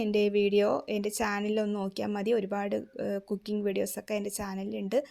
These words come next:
ബീഫ് വരട്ടുന്നതും ചിക്കൻ വരട്ടുന്നതും ബിരിയാണി, അങ്ങനെയൊക്കെ വീഡിയോസൊക്കെ എൻ്റെ ചാനലിലുണ്ട്. താല്പര്യം ഉണ്ടെങ്കിൽ കാണാം കേട്ടോ ഫ്രണ്ട്സ്.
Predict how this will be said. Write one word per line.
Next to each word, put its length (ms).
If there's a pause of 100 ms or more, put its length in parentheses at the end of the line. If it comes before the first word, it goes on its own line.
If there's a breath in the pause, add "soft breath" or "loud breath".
(480 loud breath)
ബീഫ് 340
വരട്ടുന്നതും 600 (200)
ചിക്കൻ 360
വരട്ടുന്നതും 600 (480 loud breath)
ബിരിയാണി, 600 (180)
അങ്ങനെയൊക്കെ 420 (100)
വീഡിയോസൊക്കെ 560
എൻ്റെ 200
ചാനലിലുണ്ട്. 560 (140)
താല്പര്യം 560
ഉണ്ടെങ്കിൽ 340 (120)
കാണാം 300
കേട്ടോ 180 (100)
ഫ്രണ്ട്സ്. 320